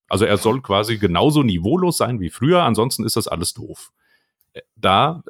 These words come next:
ich persönlich widerspreche da ganz heftig, aber mal gucken, wie es ankommt, wenn's rauskommt.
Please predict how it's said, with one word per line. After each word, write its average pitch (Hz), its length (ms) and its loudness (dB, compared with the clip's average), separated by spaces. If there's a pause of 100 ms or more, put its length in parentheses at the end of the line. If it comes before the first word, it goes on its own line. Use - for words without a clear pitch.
ich - 180 -2
persönlich 131 720 2
widerspreche 101 540 0
da 73 140 0
ganz 110 220 -8
heftig, - 460 -6
aber 90 380 2 (320)
mal 90 140 -2
gucken, 101 260 0
wie 98 40 2
es 98 80 0
ankommt, - 360 -2
wenn's 87 200 0
rauskommt. - 460 -6